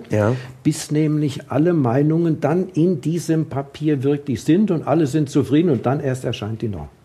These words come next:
Speaker 1: Okay. Ja. Gut, vielleicht so viel zu den Normen. Äh, es sei denn, du hättest da noch was Relevantes anzufügen.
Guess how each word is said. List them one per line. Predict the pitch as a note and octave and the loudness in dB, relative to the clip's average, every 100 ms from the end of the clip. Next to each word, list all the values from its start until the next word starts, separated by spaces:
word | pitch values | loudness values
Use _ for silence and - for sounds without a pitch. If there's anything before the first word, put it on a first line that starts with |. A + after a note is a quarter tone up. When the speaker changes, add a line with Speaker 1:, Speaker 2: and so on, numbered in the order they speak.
| - _ _ _ - | -20 _ _ _ -8
Speaker 1:
Okay. | G#2 - D2 - - _ - - - - - - - - - - | -6 -4 -6 -10 -20 _ -20 -20 -20 -20 -20 -20 -20 -20 -20 -4
Ja. | F#3 A2 D2 - - - - - - - - | 0 0 -2 -12 -20 -20 -20 -20 -20 -20 -6
Gut, | - B3 - - - | 2 2 2 -6 -6
vielleicht | - B2 B2+ | 2 2 4
so | D#3+ | 2
viel | D#3+ D3+ | 2 0
zu | C#3+ | 2
den | B2+ | 4
Normen. | A2 F#2 C3+ A#3 - | 4 4 2 -2 -2
Äh, | C3+ C#3+ - - | 0 2 0 -4
es | A#2+ | 0
sei | B2+ | 2
denn, | B2+ C3 C3 - - - - _ _ _ - | 2 2 -2 -8 -14 -20 -20 _ _ _ -6
du | A#2+ | 0
hättest | B2+ C3 B2+ | 0 0 0
da | A#2 | 0
noch | A#2+ A#2 | 2 2
was | A2+ - - - - - - - - - - | 0 -2 -16 -20 -20 -20 -20 -20 -20 -20 -4
Relevantes | - A2 G#2+ A#2+ A#2 - | 2 2 2 0 -2 -2
anzufügen. | - A#2 A2+ - C3 B2 B2 | -2 -2 -6 0 2 2 0